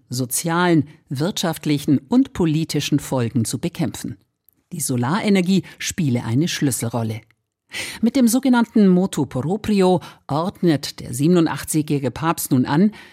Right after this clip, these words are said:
dass auf einem vatikaneigenen Gelände im Nordwesten von Rom eine große Solaranlage gebaut werden soll. Sie soll den gesamten Vatikanstaat sowie die Sendemasten von Radio Vatikan mit Energie versorgen.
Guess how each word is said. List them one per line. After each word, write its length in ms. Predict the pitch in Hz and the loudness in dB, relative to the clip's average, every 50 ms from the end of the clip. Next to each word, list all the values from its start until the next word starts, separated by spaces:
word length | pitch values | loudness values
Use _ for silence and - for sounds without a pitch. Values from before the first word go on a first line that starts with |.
| - _ _ _ | -20 _ _ _
dass 260 | - 196 233 - - | -6 -4 -4 -2 -4
auf 140 | 247 185 - | -4 -4 -2
einem 260 | - 139 139 131 131 | -2 0 0 0 0
vatikaneigenen 1200 | 117 117 - 110 104 - - - 147 175 208 214 - - 156 160 156 147 147 147 147 147 139 135 127 | 0 -2 -4 -6 -8 -8 -8 -4 0 0 2 0 0 0 -2 0 0 2 4 4 6 6 6 4 4
Gelände 540 | 120 120 113 120 139 180 214 208 190 180 165 143 | 2 2 0 2 2 4 4 4 4 4 4 4
im 160 | 135 135 127 | 4 4 4
Nordwesten 580 | 120 117 117 120 135 143 170 - - - 151 139 | 4 2 0 0 0 0 0 0 0 2 2 2
von 220 | - 135 127 123 | 2 0 0 0
Rom 320 | 123 127 151 165 175 170 151 151 - - - - - _ | 2 2 4 4 4 4 2 0 -6 -16 -20 -20 -10 _
eine 240 | - 170 170 175 165 | 0 2 2 2 2
große 460 | - 147 135 147 135 120 - - 139 | 0 -2 -2 -2 -2 -2 -2 -2 -4
Solaranlage 920 | - - 185 190 190 180 151 131 131 - - 117 123 123 110 113 - - 127 | -2 -2 -2 -2 0 0 -2 -2 -2 -2 -2 0 0 0 -2 -2 -4 -6 -6
gebaut 380 | - 127 113 117 117 123 - | -6 -4 -4 -4 -4 -4 -4
werden 240 | 127 120 113 120 120 | -4 -2 0 0 -2
soll. 320 | 113 120 120 120 117 113 - _ _ _ _ _ _ _ _ - - - - | 0 0 -2 -2 -2 -4 -8 _ _ _ _ _ _ _ _ -20 -20 -20 -12
Sie 240 | - 127 151 196 240 | -8 -4 -2 -2 -2
soll 340 | 240 - 170 160 151 139 131 | -2 -2 -2 -2 0 -2 -2
den 180 | 120 113 120 113 | -2 -2 -2 -2
gesamten 640 | 123 123 131 135 143 165 160 - 185 165 143 120 | -2 -2 0 0 0 0 0 2 4 6 6 4
Vatikanstaat 960 | 110 - - - 123 113 - - 135 151 180 180 - - 196 175 175 165 - - - - - - | 2 -2 -8 -12 -12 -8 -6 -2 0 0 0 0 0 0 0 2 2 0 -2 -6 -14 -20 -16 -6
sowie 480 | - 175 202 196 196 220 226 247 262 - _ - | -2 0 0 2 2 0 0 0 -2 -6 _ -2
die 80 | 165 | 0
Sendemasten 800 | 131 147 151 175 180 175 160 156 147 143 139 - - - 151 127 | 0 2 2 4 4 4 4 4 4 2 0 0 0 2 2 2
von 240 | - - 139 120 117 | 2 0 0 0 0
Radio 300 | 110 135 131 139 143 131 | 0 0 0 0 0 0
Vatikan 520 | 135 135 - 143 - - 147 120 123 127 | 0 0 -2 -4 -4 -2 -2 0 2 2
mit 220 | 127 135 - - | 2 2 0 0
Energie 400 | 123 120 139 165 151 - 151 123 | 0 2 2 2 0 -2 -4 -4
versorgen. 540 | - - 113 113 117 107 101 117 120 110 117 | -4 -4 -6 -6 -6 -6 -8 -8 -8 -10 -10